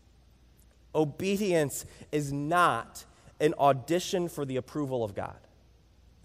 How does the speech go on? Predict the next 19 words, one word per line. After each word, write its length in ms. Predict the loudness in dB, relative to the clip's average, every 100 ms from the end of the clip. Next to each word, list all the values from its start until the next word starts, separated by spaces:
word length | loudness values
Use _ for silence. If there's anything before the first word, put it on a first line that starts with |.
| -20 -20 -20 -4
It's 200 | 0 4
a 80 | 2
response 960 | 2 0 -4 2 4 6 6 2 -4
of 140 | -6 -4
celebration. 920 | 0 4 6 6 2 -2 -4 -8 -16 -20 _ -20 -20 _ _ -20 -20 -20 _ _ _ 4
Obedience 500 | 4 6 6 6 6
is 140 | 4 6
not 300 | 8 8 6
an 100 | 8
audition 680 | 8 10 8 6 6 2
or 220 | 6 8
a 40 | 8
performance 600 | 4 -4 4 4 4 2
so 140 | 2
that 200 | 4 2
God 280 | 4 6 6
might 260 | 4 0 -2
give 160 | -6
you 220 | -2 -4